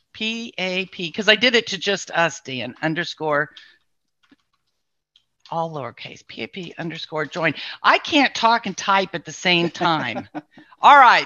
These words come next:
bit ly, B I T dot L Y slash P A P for Pro Advisor Program underscore join. And that's where you can, um, join that. And those of you asking about C P E, we don't do C P E any longer.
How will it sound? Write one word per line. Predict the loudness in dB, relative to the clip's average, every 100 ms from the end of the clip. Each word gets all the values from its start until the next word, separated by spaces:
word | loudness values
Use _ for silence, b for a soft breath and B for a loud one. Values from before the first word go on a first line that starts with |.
| -2 2
bit | 4 4
ly, | 2
B | 2 4
I | 4
T | 4 0 4
dot | 4 4 6
L | 4 6
Y | 4 4 2
slash | -2 0 2 2 0 -6
P | -6 -4 -2
A | 0 0
P | 0 -2 -2 0
for | -4 -6
Pro | -6 0 4
Advisor | 4 4 4 4 0 -6
Program | -4 -2 0 2 0 0 b b b 2
underscore | 2 4 2 0 0 2 4 2
join. | -4 -6 -2 0 0 -4 -6
And | -4 0
that's | -2 -4 -6
where | -4
you | -4 -4
can, | -2 -2 -2 0
um, | 2 0 -2
join | -2 0 0 2
that. | 0 -2 _ B B B B 4
And | 6
those | 6 6
of | 2
you | 2
asking | 4 2 0 0
about | 4 4 4
C | 0 -2
P | -2 -2 -2 -2
E, |
we | -2 -4
don't | 2 4 4 2 -2
do | -2 -2 -4
C | -6 -6 -6
P | -6 -6
E | -4 -4 0
any | 4 4
longer. | 4 2 2 0